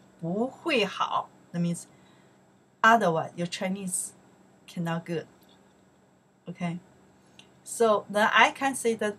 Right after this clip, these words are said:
the another one, if you don't study Chinese, okay, study the another language. 你得学中文，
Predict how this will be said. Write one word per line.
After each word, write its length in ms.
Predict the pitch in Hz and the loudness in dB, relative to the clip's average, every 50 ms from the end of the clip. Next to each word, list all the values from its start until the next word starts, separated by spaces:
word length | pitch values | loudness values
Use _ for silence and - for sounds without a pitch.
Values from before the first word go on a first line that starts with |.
| - - - _ _ _ _ _ | -12 -20 -20 _ _ _ _ _
the 80 | - 202 | -6 -4
another 400 | 190 202 220 233 233 - 180 165 | 0 2 4 4 4 2 0 -2
one, 220 | 156 156 - - - - - - - - | -2 -2 -6 -6 -8 -16 -20 -20 -12 -8
if 180 | 220 226 220 | -8 -6 -6
you 120 | 208 202 196 | -6 -8 -6
don't 180 | 180 214 233 | -4 -4 -6
study 380 | - - - 214 202 202 180 175 | -6 -4 0 0 0 0 0 -4
Chinese, 560 | - - 185 160 160 170 170 160 156 - - - - _ - - | -8 -6 -6 -4 -2 -2 -4 -4 -6 -12 -18 -20 -20 _ -14 -10
okay, 120 | 170 170 | -8 -8
study 440 | 175 - - - - 190 185 180 170 | -6 -8 -8 -2 0 0 0 0 -4
the 140 | 160 165 156 | -6 -6 -6
another 300 | 156 165 170 170 160 143 143 | -4 -4 -4 -4 -4 -6 -8
language. 320 | - 175 170 - - - _ _ _ _ _ _ _ _ _ _ _ _ _ _ _ _ _ _ _ _ - | -8 -10 -12 -16 -20 -20 _ _ _ _ _ _ _ _ _ _ _ _ _ _ _ _ _ _ _ _ 0
你 320 | 220 214 247 294 349 381 | 4 4 4 4 2 -2
得 300 | 370 - 202 165 - - - | 2 4 4 4 4 2 -6
学 380 | - - - - - 190 214 214 | -6 -4 -4 -4 -2 -4 -4 -4
中 260 | - 269 269 262 233 | -2 -2 -2 -2 0
文， 300 | 175 151 151 160 175 | 2 4 4 2 2